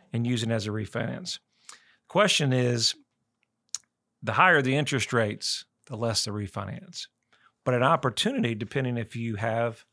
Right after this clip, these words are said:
a fixed rate mortgage or maybe you have an adjustable rate mortgage. Sometimes right now we have some three two one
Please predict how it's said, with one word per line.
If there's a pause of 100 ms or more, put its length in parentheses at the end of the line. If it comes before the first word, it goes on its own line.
(340)
a
fixed
rate
mortgage (880)
or
maybe
you
have
an
adjustable
rate
mortgage. (340)
Sometimes
right
now
we
have
some
three
two
one